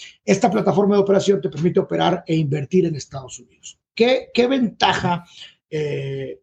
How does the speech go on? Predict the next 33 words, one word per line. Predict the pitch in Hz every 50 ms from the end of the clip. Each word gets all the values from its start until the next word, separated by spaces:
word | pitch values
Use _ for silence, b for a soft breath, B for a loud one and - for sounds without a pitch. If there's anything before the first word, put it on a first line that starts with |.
| _ _
qué | - 196 208
ventaja | 233 240 220 - - - 190 - - 202 196 - _
tienes | 214 214 208 190 196 165 - -
en | 147
Estados | 135 - - 165 175 143 -
Unidos | 185 214 214 - 190
o | 190
qué | - 220
diferencia | 220 220 185 - 180 185 170 135 - - -
tienes? | - 175 175 190 277 247 - b b b b b b b b b _
Que | - 190 190 196 196 -
en | - 196 202
Estados | 196 - - 254 254 262 262 - -
Unidos | 247 233 202 170 147 139 139 - - - _
hay | 165 180 196 196 196 -
muchísimo | 185 170 175 180 170 175 - - 185 - - 180 156 156 160 156 147
más | 156 175 202 - -
empresas | 196 180 143 - - 165 143 - 156 147 131 - - _
que | - 147 -
cotizan | _ - 147 135 - - 208 185 - - 160 160
en | 139 131
la | 127 -
bolsa | - 131 127 - - 131
de | 139 135
valores. | 131 139 151 147 - - - - - b b b b b b b b b _ -
Es | 135 139
decir, | 165 - - 190 196 190 - - -
si | - - 139
quieres, | - - 175 170 175 170
por | - 175 160 143
ejemplo, | - 165 160 139 - 143
industrias | 127 120 147 135 - - 156 139 -
farmacéuticas | - 156 151 156 160 160 156 - 220 214 196 196 - 165 - - 185 196 196